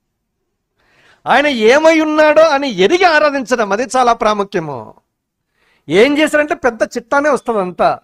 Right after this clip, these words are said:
రక్షించబడిన మొదలుకొని ఇంతవరకు మన జీవితాలు ఎన్నో చేశాడు. ఆయన ఏం చేశాడో దాన్ని, దాని గురించి కాదు, అసలు వాస్తవికంగా ఏమై ఉన్నాడు ఆయన. పేపర్ ఇచ్చి ఆయన మీకు ఏమైనాడు రాయండి అంటే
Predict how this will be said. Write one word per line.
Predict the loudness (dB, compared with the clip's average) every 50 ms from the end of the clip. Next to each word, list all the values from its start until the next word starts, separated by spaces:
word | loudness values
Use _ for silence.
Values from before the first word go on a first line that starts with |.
| _
రక్షించబడిన | -8 -6 -6 -8 -12 -8 -8 -6 -4 -4 -6 -6
మొదలుకొని | -6 -6 -6 -6 -6 -6
ఇంతవరకు | -8 -6 -6 -6 -4 -4 -6 -6 -8 -8
మన | -8 -6 -8 -8
జీవితాలు | -10 -8 -10 -10 -6 _ -6 -6 -6
ఎన్నో | -8 -12 -10 -8 -4 -4 -4 -4 _ -6 -6
చేశాడు. | -6 -4 -4 -4 -4 -4 -6 -10 _ _ _ _ _ _ _ _ _ _
ఆయన | 0 0 0 0
ఏం | -2 0 0 0 0 -2 -6 -2 -2
చేశాడో | -2 0 0 0 -2 0
దాన్ని, | 0 0 -2 -2 -2 -6 -6 -2
దాని | 0 0 0 0 -2
గురించి | -4 -4 -6 -6 -8 -6 -2
కాదు, | 0 0 2 0
అసలు | 0 -2 -2 -4 -2
వాస్తవికంగా | 0 0 0 0 -2 _ -4 -4 -4 -2 -2 -4 0 0 0 -2 -2 _ _ _
ఏమై | 0 2 2 4 4 2 0 0
ఉన్నాడు | 0 2 2 2 2
ఆయన. | 2 0 2 0 0 -2 -2 -6 _ _ _ _ _ _ _ _ _ _ _ _ _ _ _ _ _ _ _ _ _ _ _ _ _ _ _ _ _ _ _ _ _ _ _ _ _ _ _ _ _ _ 2
పేపర్ | 2 4 2 0 -2
ఇచ్చి | -2 _ -6 -4 -2 0 0
ఆయన | 0 0 0
మీకు | -2 -2 -4 -2 0
ఏమైనాడు | 0 0 0 0 -2 -2 -2 -2 -2 -2
రాయండి | 0 0 0 0 0 -2 -2
అంటే | -4 0 0 -2 -2 -2